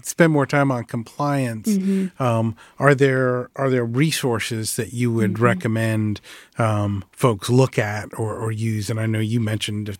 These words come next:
Speaker 1: you know, you use some third-party vendors, but where,
Speaker 2: Yeah.
Speaker 1: where should people go for,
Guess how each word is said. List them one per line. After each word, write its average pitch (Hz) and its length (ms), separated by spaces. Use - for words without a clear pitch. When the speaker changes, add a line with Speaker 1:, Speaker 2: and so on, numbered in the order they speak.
Speaker 1:
you 127 120
know, 104 60
you 104 180
use 107 120
some 107 160
third-party 104 440
vendors, 101 340
but 110 180
where, 180 220
Speaker 2:
Yeah. 220 60
Speaker 1:
where 170 120
should 151 220
people 127 260
go 113 300
for, 98 320